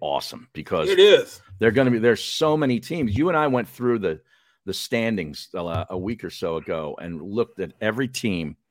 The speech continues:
Speaker 1: And didn't we determine that basically half the league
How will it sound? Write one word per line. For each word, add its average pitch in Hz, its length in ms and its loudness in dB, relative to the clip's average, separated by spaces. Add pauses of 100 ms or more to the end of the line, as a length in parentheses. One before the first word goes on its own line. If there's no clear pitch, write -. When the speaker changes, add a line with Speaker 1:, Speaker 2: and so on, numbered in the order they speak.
(440)
Speaker 1:
And 107 240 2
didn't 135 240 2
we 156 140 0
determine 131 540 0
that 107 180 2
basically 107 480 0
half 104 320 0
the 110 100 0
league 104 460 -2